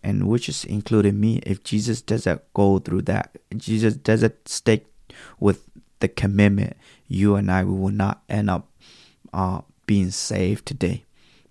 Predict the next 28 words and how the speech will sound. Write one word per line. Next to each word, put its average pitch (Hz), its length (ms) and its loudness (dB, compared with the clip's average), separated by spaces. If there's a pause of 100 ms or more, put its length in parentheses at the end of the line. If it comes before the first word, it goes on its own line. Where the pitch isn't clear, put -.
(140)
Because 110 440 0
of 101 80 -6
Jesus' 95 380 -4
commitment, 92 600 -2 (400)
there 95 300 -2
is 95 280 0
a, 101 200 -2 (320)
uh, 95 320 -4
victory. - 720 -6 (500)
So 104 380 -2 (300)
I 101 60 -4
like 101 400 -2 (100)
what 107 460 -2
Keith - 320 -4
Wheeler 95 380 0
was 87 180 -6
saying. 95 440 -4 (280)
Commitment 117 560 0
is 95 220 -6
you 107 180 4
look 104 300 2
like 98 140 -4
the - 80 -6
things 95 420 -4
you 92 140 2
are 78 40 -8
committed 92 600 0
to. 98 160 0